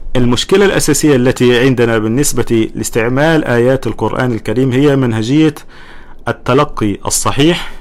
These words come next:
وقضية سياق الموضوع، وقضية، آه، الوقت الذي نزلت فيه هذه الآيات، وهل الواقع الذي نحياه هو مثل الواقع الذي نزلت فيه هذه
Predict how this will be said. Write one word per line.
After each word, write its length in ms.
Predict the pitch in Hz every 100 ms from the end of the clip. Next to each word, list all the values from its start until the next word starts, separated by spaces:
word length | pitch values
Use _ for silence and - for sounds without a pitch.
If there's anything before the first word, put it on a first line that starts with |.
| - -
وقضية 580 | - 110 131 160 151 - - - -
سياق 540 | - 117 143 135 - 110
الموضوع، 540 | 110 101 104 123 147
وقضية، 640 | 139 110 - 113 143 156 143 - - - - -
آه، 400 | 110 110 107 -
الوقت 560 | 117 127 156 - - - - - -
الذي 320 | 113 135 123
نزلت 360 | 123 127 117 -
فيه 400 | 131 113 101 120
هذه 180 | 107
الآيات، 480 | 101 98 107 139 143 - - - -
وهل 380 | 110 113 151 170
الواقع 480 | 151 139 147 135 120
الذي 340 | 120 127 120
نحياه 440 | 113 110 120 123 120
هو 220 | 107 110
مثل 280 | 123 143 120
الواقع 420 | 107 123 120 104
الذي 400 | 101 110 110 101
نزلت 360 | 123 127 113 -
فيه 380 | 117 101 101 -
هذه 560 | - 123 110 101 101 95